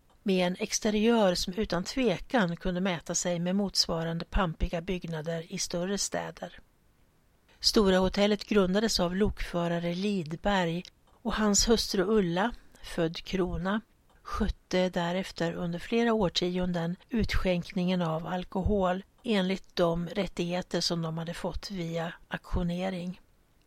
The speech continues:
I början av artonhundraåttiotalet tog Axel Örtegren över både hotellet och alkoholutskänkningen.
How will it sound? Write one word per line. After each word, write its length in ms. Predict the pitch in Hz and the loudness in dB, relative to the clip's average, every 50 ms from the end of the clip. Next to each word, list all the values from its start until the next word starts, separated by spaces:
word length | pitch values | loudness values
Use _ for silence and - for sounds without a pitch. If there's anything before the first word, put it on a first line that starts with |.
| _ _ _ _ _ _ - _ | _ _ _ _ _ _ -10 _
I 100 | - 220 | 0 6
början 340 | 196 226 214 214 220 220 220 | 8 10 10 10 10 8 8
av 180 | 202 185 185 | 6 6 4
artonhundraåttiotalet 1200 | - - 202 - - 190 190 190 185 190 196 190 - - - - - 180 185 190 214 247 247 - - | 4 2 2 2 2 0 0 0 2 0 2 0 0 -2 -2 -4 -2 0 0 2 2 0 0 -2 -8
tog 240 | - - 190 190 202 | -6 -4 -4 -4 -2
Axel 380 | - 180 - - - - 175 180 | -4 -6 -4 -4 -4 -4 -2 -2
Örtegren 580 | 214 202 - - 165 170 - 180 180 180 180 180 | -2 -4 -2 -4 -4 -4 -4 -4 -2 -2 -2 -2
över 260 | 185 180 170 170 175 | -4 -4 -4 -4 -4
både 380 | 175 196 196 185 170 165 165 | -4 -2 -2 -2 -2 -2 -6
hotellet 720 | 160 - - 196 - - 170 170 170 175 185 180 175 - - | -4 -4 -4 -4 -2 -4 -4 -4 -2 -4 -4 -6 -6 -8 -14
och 380 | - - 175 151 - - - - - - - _ | -12 -10 -10 -10 -10 -12 -16 -10 -10 -10 -10 _
alkoholutskänkningen. 1500 | - - 175 - - 180 165 190 185 170 156 165 170 170 - - - 180 170 185 180 - - 190 180 175 170 170 175 196 | -6 -6 -6 -4 -4 -4 -2 0 0 0 0 -4 -10 -6 -6 -4 -2 -2 -2 -2 -2 -2 -2 -4 -2 -2 -4 -4 -4 -6